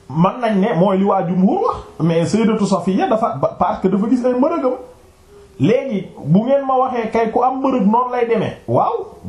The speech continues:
loolu kay je suis d'accord, mais nan ngeen ci mën a dugali keneen ki nga xam ne moom loolu amu ko, hein? Loolu amu ko, ki nga xam ne amul benn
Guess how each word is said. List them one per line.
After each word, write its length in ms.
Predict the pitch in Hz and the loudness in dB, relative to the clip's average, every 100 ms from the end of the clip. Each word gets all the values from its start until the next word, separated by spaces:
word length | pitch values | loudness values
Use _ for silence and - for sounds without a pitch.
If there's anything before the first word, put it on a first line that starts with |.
| 117 | -2
loolu 300 | 123 151 190 | 2 2 0
kay 140 | 269 277 | -2 0
je 80 | 226 | 0
suis 160 | 262 294 | 0 2
d'accord, 400 | 269 277 370 320 | 0 -2 -4 0
mais 220 | 202 208 | 2 2
nan 180 | 208 269 | 2 0
ngeen 180 | 285 285 | 0 0
ci 60 | 262 | 0
mën 160 | 262 262 | 2 2
a 40 | |
dugali 360 | 196 220 208 180 | 2 2 2 0
keneen 300 | 208 214 202 | 0 0 0
ki 80 | 208 | 0
nga 120 | 226 | 0
xam 180 | 220 208 | 0 -2
ne 80 | 185 | -2
moom 220 | 190 170 | -2 0
loolu 180 | 185 - | 0 0
amu 180 | 165 117 | -2 -2
ko, 140 | 123 - - - - - - - - - - | -6 -8 -18 -20 -20 -20 -20 -20 -20 -18 -6
hein? 280 | 131 196 - - - - - - - _ _ _ _ - _ 104 | -2 0 -2 -12 -20 -20 -20 -20 -20 _ _ _ _ -20 _ -2
Loolu 380 | 120 220 240 240 | 0 2 0 0
amu 220 | 285 247 | -2 -2
ko, 100 | 247 - - - _ - - _ - - _ | -4 -6 -14 -20 _ -20 -20 _ -20 -20 _
ki 100 | 226 | 0
nga 120 | 302 | 2
xam 160 | 285 277 | 2 -2
ne 60 | 233 | -2
amul 280 | 233 262 180 | 0 0 0
benn 200 | 196 | 0